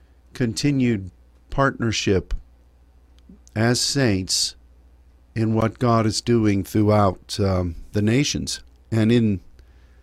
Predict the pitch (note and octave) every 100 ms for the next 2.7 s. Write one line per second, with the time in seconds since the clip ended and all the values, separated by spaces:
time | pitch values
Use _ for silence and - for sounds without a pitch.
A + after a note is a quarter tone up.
0 | - - _ _ - B2+ C#3+ C3 F#2+ G2+
1 | C#3+ F2 F#2 B2 F2 F2+ - _ _ _
2 | - - - G#2 F#2 F2+